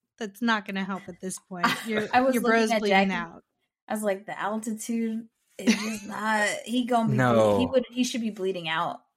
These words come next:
Speaker 2: profusely at this
Speaker 3: But he,
Speaker 2: point."
Speaker 3: but he pulled his chute. He, he pulled his chute, which means he
Speaker 2: <laughs>
Speaker 3: died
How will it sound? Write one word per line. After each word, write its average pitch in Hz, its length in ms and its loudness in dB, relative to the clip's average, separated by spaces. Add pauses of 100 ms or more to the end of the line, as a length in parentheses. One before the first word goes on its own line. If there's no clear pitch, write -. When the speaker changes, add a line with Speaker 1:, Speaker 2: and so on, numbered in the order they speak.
(200)
Speaker 2:
profusely - 800 -8
at 160 160 -4
this 143 120 -4
Speaker 3:
But 175 160 4
he, 185 100 2
Speaker 2:
point." - 220 -2 (180)
Speaker 3:
but 175 120 4
he 180 160 0
pulled 180 340 2
his 170 160 4
chute. - 400 -6 (440)
He, 156 340 -10
he 151 180 -10
pulled 160 400 -6
his 135 160 -2
chute, - 380 -6 (200)
which 135 220 -4
means 131 240 -2
he 127 100 -4
Speaker 2:
<laughs> - 0 -
Speaker 3:
died 143 480 2